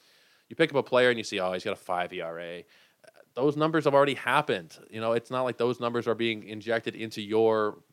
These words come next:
ra-, into your standings. It's not like that five oh five E R A, if you haven't had Brady Singer on your roster this year, it's not like it affects you at all.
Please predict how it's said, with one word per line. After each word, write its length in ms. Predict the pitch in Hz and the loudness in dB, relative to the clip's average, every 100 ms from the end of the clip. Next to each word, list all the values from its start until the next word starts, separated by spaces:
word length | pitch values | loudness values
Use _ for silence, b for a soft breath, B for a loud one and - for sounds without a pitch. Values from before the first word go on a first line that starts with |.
| _ _ 98 | _ _ -8
ra-, 120 | 110 110 | -6 -4
into 200 | 107 107 | -6 -6
your 160 | 107 107 | -6 -6
standings. 680 | - 110 120 98 85 101 - B B | -6 -4 -4 -6 -14 -18 -20 B B
It's 120 | B - | B -4
not 100 | 127 | 0
like 80 | |
that 120 | 123 120 | 2 2
five 300 | - 113 110 | 6 6 6
oh 40 | |
five 300 | 107 110 107 | 4 4 4
E 100 | 110 | 2
R 200 | 104 104 | 2 4
A, 240 | 120 113 | 2 2
if 120 | 107 - | -2 -2
you 80 | |
haven't 200 | 107 104 | -2 -2
had 240 | - 110 113 | -2 0 0
Brady 260 | 107 104 | -2 -4
Singer 240 | 101 107 101 | -4 -8 -8
on 80 | 95 | -6
your 80 | |
roster 320 | 92 107 123 113 | 0 2 2 -2
this 160 | 98 | -6
year, 120 | 95 | -6
it's 100 | 90 | -6
not 120 | 117 113 | -6 -4
like 220 | 143 147 | -2 -2
it 60 | |
affects 360 | 160 - 104 - | -6 -2 -2 -2
you 120 | 113 | -4
at 60 | 82 | -2
all. 280 | 78 104 | -4 -4